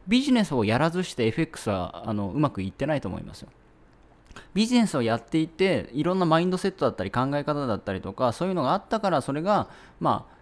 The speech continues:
ジャンルは違うけども、応用ができたってことですよね。基礎があったと。考え方の基礎があったと。様々な失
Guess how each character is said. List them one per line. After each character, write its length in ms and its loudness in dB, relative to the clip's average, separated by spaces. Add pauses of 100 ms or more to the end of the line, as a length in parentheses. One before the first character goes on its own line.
ジ 140 0
ャ 80 2
ン 80 0
ル 60 2
は 80 2
違 160 -4 (140)
う 40 -2
け 100 -2
ど 80 -2
も、 420 0
応 100 4
用 100 2
が 100 4
で 120 0
き 60 -12
た 120 -6
っ 20 -8
て 120 -12
こ 100 -10
と 100 -14
で 60 -18
す 40 -16
よ 60 -10
ね。 140 -8 (640)
基 60 -14
礎 180 -2
が 140 2
あ 40 2
っ 100 -4
た 120 -8
と。 160 -12
考 160 -2 (100)
え 60 0
方 180 -2
の 120 -2
基 60 -12
礎 140 -4
が 120 -2
あ 20 -2
っ 100 -8
た 120 -12
と。 120 -20 (560)
様 280 0
々 200 2
な 360 -2
失 200 -8